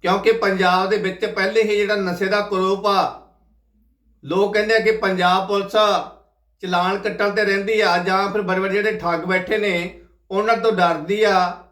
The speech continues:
ਤੇ ਨਾ ਹੀ ਨਸ਼ੇ ਤਸਕਰਾਂ ਦੇ ਘਰੇ ਵੜਦੀ ਆ, ਸਿਰਫ ਇੱਕ ਚਲਾਨ ਕੱਟ ਦਿੰਦੀ ਆ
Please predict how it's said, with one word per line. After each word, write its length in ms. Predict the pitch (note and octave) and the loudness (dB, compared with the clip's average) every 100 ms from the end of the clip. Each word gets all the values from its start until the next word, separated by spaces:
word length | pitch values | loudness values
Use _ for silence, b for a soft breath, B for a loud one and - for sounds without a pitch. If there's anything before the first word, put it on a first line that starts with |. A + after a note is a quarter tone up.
| _ | _
ਤੇ 100 | G#3 G#3+ | -8 -4
ਨਾ 220 | F3+ F3 | -2 0
ਹੀ 140 | G#3+ | 0
ਨਸ਼ੇ 280 | G#3+ G3+ G#3+ A3 - - | -2 0 2 2 -2 -8
ਤਸਕਰਾਂ 500 | F#3+ F#3+ G3 G#3 G3+ | -6 -4 -4 0 0
ਦੇ 80 | G#3 | 0
ਘਰੇ 220 | G3+ G3 F#3+ | 0 -2 0
ਵੜਦੀ 380 | G3 F#3+ F#3+ G3+ | 0 -2 0 2
ਆ, 340 | F#3 F3+ F#3 | 2 2 -2
ਸਿਰਫ 200 | G#3 F#3+ | -6 -4
ਇੱਕ 160 | A3+ A3 | -2 -2
ਚਲਾਨ 460 | F#3 F#3 F3 F3 G3 | -2 -2 0 -2 -4
ਕੱਟ 220 | G3 F#3+ | -4 -4
ਦਿੰਦੀ 400 | G3 F#3 F#3+ G#3 | -4 -2 0 2
ਆ 140 | G3+ | 2